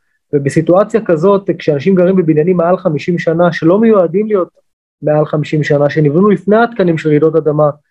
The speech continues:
שנכנסו בישראל בשנת הראשון לראשון אלף תשע מאות שמונים, יש פה חשש שהוא אמיתי, זאת אומרת, יש מצב שהוא לא, לא זקוקים לרעידת אדמה כדי שבניין יקרוס. יש היום מס-, מושג שנקרא בלאי טבעי,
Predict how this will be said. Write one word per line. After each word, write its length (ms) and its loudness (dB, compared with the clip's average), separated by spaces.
שנכנסו 460 -2
בישראל 380 2
בשנת 340 -4
הראשון 320 0
לראשון 280 0
אלף 100 -2
תשע 120 -4
מאות 160 -2
שמונים, 420 -4
יש 100 0
פה 120 0
חשש 280 -2
שהוא 160 2
אמיתי, 340 0
זאת 180 -2
אומרת, 320 2
יש 200 0
מצב 380 0
שהוא 320 0
לא, 120 2
לא 160 0
זקוקים 360 -2
לרעידת 380 2
אדמה 300 0
כדי 180 -6
שבניין 360 -4
יקרוס. 520 -10
יש 200 0
היום 220 4
מס-, 260 -6
מושג 380 0
שנקרא 300 2
בלאי 320 0
טבעי, 360 -4